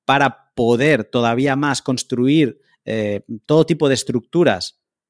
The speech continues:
al margen de lo que quiera o deja de querer un gobierno,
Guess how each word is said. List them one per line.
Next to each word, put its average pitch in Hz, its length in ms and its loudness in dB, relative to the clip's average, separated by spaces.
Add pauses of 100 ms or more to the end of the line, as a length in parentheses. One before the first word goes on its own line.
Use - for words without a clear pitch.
al 120 160 -4
margen 127 560 -2
de 117 80 0
lo 117 140 0
que 104 120 -14
quiera 165 320 0
o 110 80 -2
deja 135 220 -6
de 139 140 -6
querer 127 320 0
un 147 120 -2
gobierno, 139 680 -2